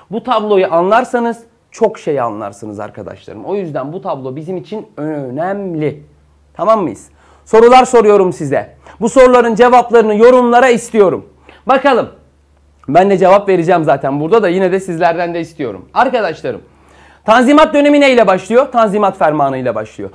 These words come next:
Tanzimat Fermanı ve Islahat Fermanı kimin döneminde? Sultan Abdülmecit döneminde. Sultan Abdülmecit hangi yıllar arasında tahta kaldı? Bin sekiz yüz otuz dokuz, bin sekiz yüz altmış bir yıllar arasında tahta kaldı. Peki altmış birden itibaren kim geçti?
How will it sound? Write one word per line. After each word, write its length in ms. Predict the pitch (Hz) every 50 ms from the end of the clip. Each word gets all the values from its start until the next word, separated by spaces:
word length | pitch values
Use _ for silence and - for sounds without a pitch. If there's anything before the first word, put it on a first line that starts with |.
| - - - -
Tanzimat 480 | - 208 226 233 208 262 285 311 - -
Fermanı 420 | 294 285 277 277 269 277 285 285
ve 100 | 269 247
Islahat 340 | 240 - - 277 285 294 -
Fermanı 400 | 285 269 262 269 262 254 247 240
kimin 300 | 233 - 269 302 311 294
döneminde? 540 | 285 269 254 240 226 220 214 226 277 311 302 - - _ _
Sultan 320 | - - 226 196 240 233
Abdülmecit 560 | 226 220 180 170 214 208 208 202 170 190 - -
döneminde. 500 | 175 156 143 135 131 123 110 101 101 - - - - - - - _
Sultan 320 | - 233 240 - 311 311
Abdülmecit 540 | 320 311 226 214 294 294 294 294 247 269 214
hangi 240 | 247 277 339 311 320
yıllar 240 | 330 320 311 302 285
arasında 380 | 277 262 254 - 254 262 247
tahta 300 | 262 247 226 233 240 226
kaldı? 480 | 233 240 214 208 202 196 262 302 294 - - -
Bin 120 | 208 220 220
sekiz 280 | - 247 - - 269
yüz 80 | 254 226
otuz 260 | 226 226 - 208 196
dokuz, 280 | 226 220 226 269 247 226
bin 100 | 240 226
sekiz 220 | - 233 233 -
yüz 120 | 233 208
altmış 320 | 220 - - 202 208 - 196
bir 80 | 233
yıllar 240 | 214 202 202 196 185
arasında 400 | 185 180 185 180 180 214 226 226
tahta 320 | 226 196 185 - 208 190 190
kaldı. 340 | 175 139 120 110 101 - - - - - -
Peki 240 | 240 277 240 320 262
altmış 340 | 254 - 247 269 - -
birden 220 | 269 285 277 330 349
itibaren 520 | 349 311 - - 269 277 277 269 254 240
kim 180 | - 240 233 233
geçti? 440 | 220 220 214 - - 311 311 311